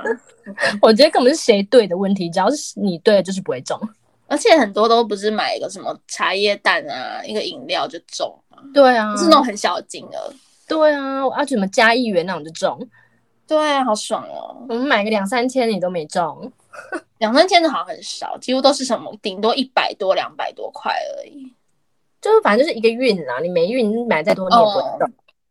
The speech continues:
Speaker 2: 对啊，我现在就是，比如说大家不都会说好希望中乐透，我现在都是说很希望中发票，
Speaker 1: 嗯。
Speaker 2: 因为乐透也很少买。
Speaker 1: 对啊，我也没在买乐透的。
Speaker 2: 对啊，偶尔才买。
Speaker 1: 我就是，我们客家人就是连那种都不想赌啊，我真的很，很不爱买什么刮刮乐什么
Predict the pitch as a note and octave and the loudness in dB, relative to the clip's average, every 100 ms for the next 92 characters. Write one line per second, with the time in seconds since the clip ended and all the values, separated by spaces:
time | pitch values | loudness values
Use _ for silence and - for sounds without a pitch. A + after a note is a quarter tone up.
0 | _ _ - B3 A3 A3 C4 C4+ C#4 C#4 | _ _ 0 2 2 2 0 2 0 -4
1 | C4 C#4 C4+ B3+ A3 G3 G3 A3 A#3 A#3+ | -6 -6 -4 -6 -8 -10 0 4 4 6
2 | A3+ A3 G3+ G3+ G#3 G3+ G3 G3 B3 B3 | 6 6 2 -2 -2 -4 -6 -6 -6 -4
3 | A#3+ G#3+ G#3 F#3 - - - A2+ - - | -4 -4 -4 -6 -8 -12 -10 -10 -12 -12
4 | G#3 G3+ G3+ G#3 G#3+ F#3 G#3 G3+ G3 G3+ | -8 -6 -2 0 0 0 -2 -4 -6 -6
5 | G3 G3 G3 - - - - - - - | -2 -2 -2 -6 -6 -6 -8 -8 -12 -12
6 | C4+ A3+ A#3 A#3 G#3 G3 F#3 - - - | -8 -4 4 4 6 2 0 -6 -10 -10
7 | - - _ _ _ _ _ _ _ - | -12 -20 _ _ _ _ _ _ _ 2
8 | G#3+ F3+ A3+ G3 E3 E3+ F2+ A2+ G3 - | 4 4 2 2 0 -4 -6 -8 -8 -10
9 | - F#3+ B3+ _ _ _ - - - - | -10 -14 -18 _ _ _ -8 -8 -8 -14
10 | _ - F#3+ D3 A3 - A4 - _ - | _ 0 2 4 4 2 -4 -4 _ -20
11 | _ C4 A3+ B3 - F4 E4+ A#3+ B3 C#4 | _ 4 6 4 2 4 6 6 2 -2
12 | A#3 F#3+ A#3 G#3 F3 F#3 B3 C#3 E3 D#3 | -2 -2 -4 -4 -4 -4 -6 -8 -10 -10
13 | D#3+ - - F#3 C4 F#3+ D#3+ F3 D#3+ E3+ | -10 -8 -8 0 2 2 -2 -6 -2 0
14 | G#3 A3+ G3+ G3 D#3+ E3+ C#3+ D#3 C#3+ D3+ | 2 0 -2 -8 -10 -14 -8 -6 -6 -8
15 | C3+ E3 C#3+ - | -12 -14 -16 -20